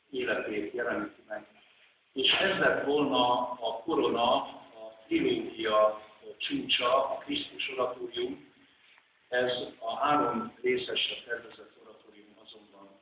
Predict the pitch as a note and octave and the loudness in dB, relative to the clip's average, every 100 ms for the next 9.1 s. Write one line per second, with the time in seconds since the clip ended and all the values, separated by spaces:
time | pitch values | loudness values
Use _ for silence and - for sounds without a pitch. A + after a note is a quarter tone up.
0 | _ - G#2 - F#2+ F#2 - F#2 - - | _ -8 -6 -6 -8 -10 -16 -20 -20 -20
1 | - _ G#2+ - - G2 - _ _ B2 | -20 _ -20 -20 -18 -18 -18 _ _ -6
2 | A2+ A2 A#2+ - - - _ _ _ _ | -2 0 0 -2 -10 -20 _ _ _ _
3 | _ - C3+ C3+ A#2 F#2+ A#2 A2 - - | _ -4 0 2 2 0 -4 -8 -14 -20
4 | _ G#2+ G#2+ G#2+ G#2 - _ - A2 G#2+ | _ -6 -6 -6 -12 -20 _ -4 0 0
5 | G#2+ G#2+ - _ A2+ G#2+ G2 - - - | -2 -6 -14 _ -16 -12 -12 -12 -6 -6
6 | - - - - G2+ G2+ G2 G2 G#2 G2+ | -6 -14 -20 -18 -12 -12 -12 -14 -14 -16
7 | - - A2+ - - - G2 - G#2+ G#2 | -14 -14 -14 -4 -2 -2 -4 -8 -10 -12
8 | - G2 G2 F#2+ - G#2 - - F#2+ F#2 | -16 -20 -20 -20 -18 -18 -16 -12 -10 -8
9 | - | -8